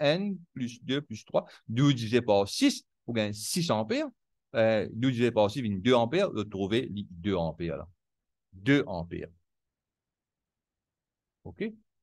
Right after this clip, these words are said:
Et là, premier, mon court-circuit est à trois. Et là, moi, vous gagnez douze divisé par N plus deux, douze divisé par trois, moi, je vous gagne quatre ampères. Et là, moi, je gagne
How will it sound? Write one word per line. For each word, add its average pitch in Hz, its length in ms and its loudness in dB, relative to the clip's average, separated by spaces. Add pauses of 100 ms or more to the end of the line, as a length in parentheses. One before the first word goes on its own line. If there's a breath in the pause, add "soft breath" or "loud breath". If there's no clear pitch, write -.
(3500)
Et 139 140 2
là, 254 280 2 (240)
premier, 240 560 8
mon 214 200 6
court-circuit 175 680 0 (120)
est 139 120 0
à 131 80 2
trois. 302 360 -2 (1300)
Et 117 140 4
là, 147 80 4
moi, 196 140 6
vous 185 100 0
gagnez 139 220 2
douze 180 560 4
divisé 131 420 -2
par 180 320 -2 (120)
N 254 380 2 (160)
plus 120 240 -8
deux, 196 380 -4
douze 131 260 0
divisé 120 220 -2
par 107 220 2
trois, 143 120 -6
moi, 147 120 -4
je 127 80 -18
vous 127 60 -10
gagne 156 200 -4 (100)
quatre 147 200 0
ampères. 120 380 -2 (680)
Et 131 160 2
là, 170 200 2
moi, 220 140 4
je 202 60 4
gagne 175 400 2